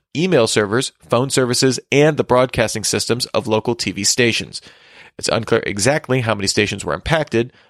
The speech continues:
but the record found tens of stations down throughout the day.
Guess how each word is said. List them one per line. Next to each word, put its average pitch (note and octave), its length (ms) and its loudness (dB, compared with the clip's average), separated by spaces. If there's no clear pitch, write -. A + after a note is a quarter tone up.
but - 220 -2
the A#2 80 2
record C3+ 360 0
found A2 380 -2
tens F#3 320 0
of A#2+ 80 -2
stations E3 460 0
down A#2+ 360 0
throughout A2 300 -4
the B2 100 0
day. F2 300 0